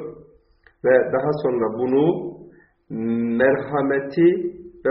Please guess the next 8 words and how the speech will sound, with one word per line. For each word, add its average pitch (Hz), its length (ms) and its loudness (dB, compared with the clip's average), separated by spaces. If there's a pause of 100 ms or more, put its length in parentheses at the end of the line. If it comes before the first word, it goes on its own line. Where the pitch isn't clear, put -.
(180)
paylaşmayı, 135 1040 0 (680)
sevgiyi 143 600 2
ve 143 80 6 (180)
şefkati 151 840 0 (260)
hayatının 147 720 0
sonuna 160 340 0
kadar 143 380 0 (760)
savunmuş 139 520 2